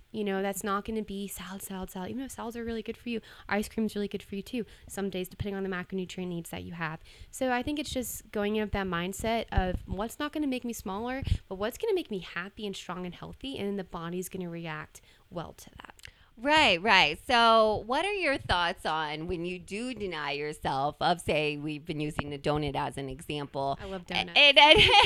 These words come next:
Speaker 2: <laughs> and you see this a lot, like, okay, like, I'm gonna deny myself the donut. Nope, don't eat it, don't eat it, don't eat it, don't eat it. No, no, no, no. And then, like, the next day you go and you buy, like,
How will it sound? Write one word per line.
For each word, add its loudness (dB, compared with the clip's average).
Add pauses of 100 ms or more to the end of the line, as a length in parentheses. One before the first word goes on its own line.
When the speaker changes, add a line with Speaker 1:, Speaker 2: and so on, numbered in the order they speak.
Speaker 2:
<laughs> -4
and 6
you 0 (100)
see 2
this -2
a 0
lot, 4
like, 2 (320)
okay, 4
like, 4
I'm -6
gonna -2
deny 2
myself 0
the -10
donut. 0
Nope, 0 (120)
don't -2
eat -4
it, -8
don't -4
eat -4
it, -6
don't -6
eat -8
it, -10
don't -8
eat -10
it. -10
No, 6 (120)
no, 2
no, -2
no. 0
And 0
then, 0
like, -4
the -6
next -12
day 2
you -2
go -2
and -8
you -12
buy, -6
like, -10